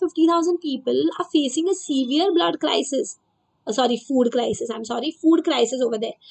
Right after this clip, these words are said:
साढ़े तीन लाख लोग वहाँ पे, जहाँ इतना population भी नहीं है, वहाँ साढ़े तीन लाख लोग severe food crisis face कर रहे हैं, United Nation का ये बोलना है, और इसीलिए उन्होंने international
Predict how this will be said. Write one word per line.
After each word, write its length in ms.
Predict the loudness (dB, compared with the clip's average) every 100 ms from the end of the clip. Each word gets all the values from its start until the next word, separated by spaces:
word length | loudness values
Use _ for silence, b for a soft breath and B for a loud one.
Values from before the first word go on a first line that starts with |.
| B -10
साढ़े 400 | -4 2 2 2
तीन 500 | -2 2 4 4 4
लाख 380 | 2 2 0 2 4
लोग 320 | 4 4 2
वहाँ 260 | 0 -2
पे, 400 | -4 -2 2 2
जहाँ 280 | 0 -2 -2
इतना 200 | -4 -8
population 560 | -8 -8 -6 -6 -2 0
भी 120 | 2
नहीं 140 | 0
है, 160 | -2 -8 _ B B _
वहाँ 140 | -2 0
साढ़े 320 | 0 0 0 0
तीन 200 | 0 2
लाख 240 | 2 0 0
लोग 380 | 4 6 6 2
severe 500 | -4 -4 2 2 2
food 360 | -2 -4 -4 -2
crisis 480 | 0 0 -2 -8
face 260 | 2 4 4
कर 120 | -2
रहे 140 | -8 -10
हैं, 120 | -12 B B B B
United 360 | 2 4 4 2
Nation 260 | 2 0 2
का 100 | 4
ये 140 | 6
बोलना 280 | 6 4 0
है, 180 | -4 0
और 140 | 2
इसीलिए 360 | 2 2 4 4
उन्होंने 300 | 4 2 0
international 540 | 0 -2 -2 -2